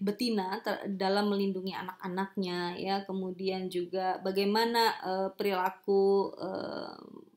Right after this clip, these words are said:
menghilangkan ancaman gitu ya. Itu juga, eh, sudah banyak sekali dilaporkan di jurnal-jurnal ilmiah ya. Nanti akan saya berikan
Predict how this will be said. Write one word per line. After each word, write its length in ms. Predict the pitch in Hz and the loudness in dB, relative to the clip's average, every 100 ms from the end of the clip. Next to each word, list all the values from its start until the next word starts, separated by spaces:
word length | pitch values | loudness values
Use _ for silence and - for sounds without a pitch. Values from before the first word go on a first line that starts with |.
| - | -4
menghilangkan 720 | 208 208 214 226 240 220 202 | 0 2 6 8 6 6 2
ancaman 720 | 208 208 208 220 214 208 202 196 | 4 0 2 2 2 0 0 -2
gitu 160 | 185 190 202 | -2 0 2
ya. 80 | 277 349 - - - - _ _ _ - | 2 0 -8 -18 -18 -20 _ _ _ -8
Itu 180 | 208 262 | 0 2
juga, 400 | 214 202 208 202 - | 2 2 4 4 2
eh, 220 | 208 208 | 2 4
sudah 320 | 220 214 202 | 2 2 4
banyak 240 | 214 262 262 | 4 4 4
sekali 300 | 233 214 208 | 4 4 6
dilaporkan 560 | 202 190 208 208 226 | 4 4 0 0 2
di 320 | 208 202 202 185 | 2 2 0 0
jurnal-jurnal 920 | 208 202 190 190 202 190 190 190 180 | 0 2 2 2 0 0 0 2 2
ilmiah 500 | 196 196 196 202 392 - | 2 2 2 2 -2 -2
ya. 160 | 220 392 - _ _ _ _ _ - - - | -2 -2 -4 _ _ _ _ _ -20 -20 -4
Nanti 180 | 208 233 | 0 2
akan 180 | 220 214 214 | 2 0 0
saya 240 | 202 196 | 0 0
berikan 400 | 190 190 - | 0 -2 -2